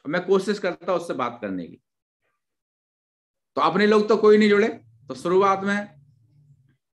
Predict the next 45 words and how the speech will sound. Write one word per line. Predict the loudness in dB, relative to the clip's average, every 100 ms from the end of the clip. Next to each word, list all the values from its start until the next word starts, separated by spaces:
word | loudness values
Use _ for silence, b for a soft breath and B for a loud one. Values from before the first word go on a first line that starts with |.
| _ _
अ, | -4 -2 -2 -6 -14 _ _ _ _ _ _ _ _ _ -4
चाय | -2 0
की | 0
एक, | -2 0
एक | 0 0
बंदे | -4 -4 -4
को |
प्लान | -2 -2 -2
दिखाया, | -4 -4 -2
वो | -4
जुड़ | -4 -2
भी | -2
गया | -2 -2
और | -4
उसने | -6 -10
बोला | -4 -2 -2
था | -2 -6
कि | -6
"मेरे | -4 -2 -2
वहां | 0 -2
आ | -2
जाना, | -4 -6 -8 _ _ -6
वहां | -4
पर | -2
लेबर | 2 2 2
बहुत, | 0 -4
बहुत | -4 -8 -8 -4
सारी | -2 -2 -2
है | -4 -6 _ _ _
और | -4 -2 -2 -4 -8 -16 _ _ _ -10
ऐसे | -8 -6
ऐसे | -6
करके | -4 -2 0 -2
वहां | -2 -8 _ -8 -6
पर | -4 -2
उनको | -2 -2 -2 -2
प्लान | -4 -2 -2
दिखा | -4 -6
के | -8
उनको | -8 -6
जोड़ेंगे।" | -4 -2 -4 -6 -12 _ _ _ _ _ _ _ -6
तो |
मैं | -4 0
चला | 0 2 0
गया, | -2 -2